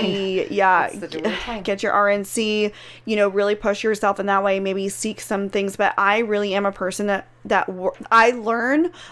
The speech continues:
Speaker 2: on the job, you know,
Speaker 1: Yeah.
Speaker 2: and so part of it is,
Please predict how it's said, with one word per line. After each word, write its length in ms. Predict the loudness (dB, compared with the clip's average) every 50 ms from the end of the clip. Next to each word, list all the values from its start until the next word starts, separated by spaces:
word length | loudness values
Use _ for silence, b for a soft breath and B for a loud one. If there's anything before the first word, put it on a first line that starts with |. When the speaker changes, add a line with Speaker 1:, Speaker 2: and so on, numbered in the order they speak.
| B B 2
Speaker 2:
on 300 | 4 4 4 4 2 -2
the 100 | -4 0
job, 420 | 0 0 0 0 -2 -6 -10 -12 B B B B B B B
you 120 | -6 0 2
know, 160 | 4 6 6
Speaker 1:
Yeah. 60 | 6
Speaker 2:
and 100 | 4 2
so 160 | 0 0 0 0
part 300 | -2 0 2 2 4 4
of 100 | 4 4
it 160 | 4 4 4
is, 260 | 2 0 -2 -4 -10